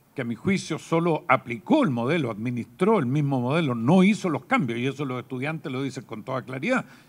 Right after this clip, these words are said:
Ellos están criticando el modelo educacional que instauró Pinochet, que es el modelo neoliberal,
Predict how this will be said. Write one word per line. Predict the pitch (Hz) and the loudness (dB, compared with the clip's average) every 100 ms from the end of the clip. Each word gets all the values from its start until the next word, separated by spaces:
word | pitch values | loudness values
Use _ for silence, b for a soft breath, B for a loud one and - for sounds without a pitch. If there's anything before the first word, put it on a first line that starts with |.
| B | B
Ellos | 135 139 | -4 -4
están | 131 151 135 | -4 -6 -6
criticando | 135 117 131 151 139 131 117 B B - - | -6 -8 -2 0 0 -2 -4 B B -12 -6
el | 120 | -2
modelo | 123 139 202 226 | 2 4 4 4
educacional | 214 - 165 165 170 190 127 | 2 -2 -4 -2 0 0 -2
que | 127 | -8
instauró | 113 131 123 160 151 | -6 -6 -4 -6 -6
Pinochet, | 120 101 - 165 185 - | -10 -10 -8 -6 -8 -12
que | 117 | -12
es | |
el | 101 | -10
modelo | 107 117 127 117 | -8 -6 -6 -8
neoliberal, | 110 110 110 110 120 185 240 | -8 -8 -8 -4 -2 -2 -4